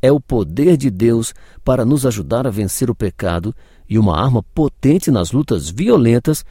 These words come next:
que acompanham a vida após a lua de mel da conversão. A conversão, como um casamento,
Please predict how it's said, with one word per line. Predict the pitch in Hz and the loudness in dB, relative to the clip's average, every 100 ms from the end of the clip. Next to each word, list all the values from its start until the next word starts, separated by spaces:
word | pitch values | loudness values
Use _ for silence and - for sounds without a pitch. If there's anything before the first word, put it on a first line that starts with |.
| - - | -20 -8
que | - | -2
acompanham | 170 170 113 123 135 | 2 2 2 0 0
a | 101 | -2
vida | 95 101 - | -2 -4 -4
após | 117 - 113 107 | -6 -2 -2 0
a | 92 | 0
lua | 127 208 | 0 0
de | 165 | 2
mel | 113 131 185 131 | 0 0 0 -2
da | 92 | -4
conversão. | - 107 107 110 - 64 - - - - - - - - | -2 0 0 -4 -4 -6 -8 -16 -20 -20 -20 -20 -20 -14
A | - 92 | -10 -10
conversão, | - 139 131 95 80 - 113 104 180 - - - | -2 0 2 0 -4 -6 -4 -2 -4 -6 -20 -4
como | 123 95 87 | -2 0 -2
um | |
casamento, | 120 120 127 95 101 110 | -2 0 0 0 0 -2